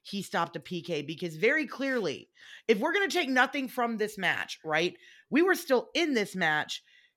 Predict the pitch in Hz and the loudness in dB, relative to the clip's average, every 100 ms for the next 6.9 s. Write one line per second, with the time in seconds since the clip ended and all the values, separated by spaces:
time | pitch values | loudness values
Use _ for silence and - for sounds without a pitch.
0 | _ - 233 175 165 320 381 302 311 254 | _ -2 0 0 0 2 2 0 -2 2
1 | 254 247 190 185 220 226 220 202 - 196 | 2 2 0 0 2 0 0 -4 -4 -2
2 | 196 180 170 170 165 165 - _ _ _ | 0 0 -2 0 0 -2 -6 _ _ _
3 | - _ _ _ 156 190 180 180 180 185 | -20 _ _ _ -2 4 4 4 0 -2
4 | 185 180 185 196 - - 196 160 180 185 | -2 -2 -2 -6 -2 -2 0 -2 -2 -2
5 | 190 202 190 180 202 185 226 311 269 247 | 2 2 2 0 -4 0 2 4 2 -2
6 | 196 262 208 196 170 247 226 135 131 | -4 -4 -2 -4 -2 -2 0 -2 -6